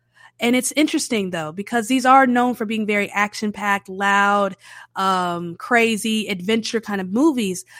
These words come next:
but that the heart of a movie, God, there's a word for it, but I can't find it. Let me know in the comment section what you think this word might be, that the heart of the movie is what's made it so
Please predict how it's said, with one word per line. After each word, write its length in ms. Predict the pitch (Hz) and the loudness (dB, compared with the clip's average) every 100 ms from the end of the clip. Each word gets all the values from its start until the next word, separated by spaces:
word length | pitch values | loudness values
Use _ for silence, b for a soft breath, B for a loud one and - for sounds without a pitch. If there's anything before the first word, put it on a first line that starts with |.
| B - | B 0
but 280 | 220 208 - | 2 2 -2
that 160 | 202 208 196 | -6 -6 -4
the 100 | 202 | -4
heart 400 | - - 285 277 | -4 4 4 4
of 100 | 226 | 0
a 40 | |
movie, 240 | 214 180 | -2 -4
God, 240 | 175 285 311 | 0 2 4
there's 180 | 269 247 | 2 0
a 60 | |
word 320 | 220 240 254 | 0 2 2
for 160 | - 226 | 0 -4
it, 40 | |
but 100 | 202 | -4
I 20 | 190 | -6
can't 340 | - 254 226 | -6 -6 -6
find 440 | - 247 254 269 | 0 2 2 2
it. 180 | 247 185 - B B - | 0 -2 -8 B B 0
Let 220 | 269 330 | 2 4
me 120 | 330 | 4
know 260 | 294 269 233 | 4 4 2
in 80 | 226 | 0
the 80 | |
comment 300 | 220 226 226 | -2 -2 -2
section 320 | 220 202 - 196 | -2 -4 -4 -6
what 160 | 190 | -6
you 80 | 208 | -8
think 160 | 196 190 | -8 -8
this 180 | 180 | -10
word 340 | 208 254 339 302 | -2 2 4 4
might 240 | 254 214 | 2 0
be, 280 | 214 185 175 B B - | -4 -6 -6 B B -4
that 160 | 247 220 | -2 -2
the 100 | 233 | -4
heart 460 | - 233 269 294 | -4 -4 -2 -2
of 100 | 262 | -4
the 80 | 233 | -4
movie 400 | 233 240 220 214 | -2 -2 -4 -6
is 160 | 214 202 | -6 -6
what's 540 | 208 226 214 196 - | -4 -2 -2 -4 -6
made 400 | 208 208 226 220 | -4 -2 0 -2
it 160 | 208 - | -4 -6
so 880 | - - 208 202 190 180 175 120 | -6 -2 0 2 0 -2 -6 -10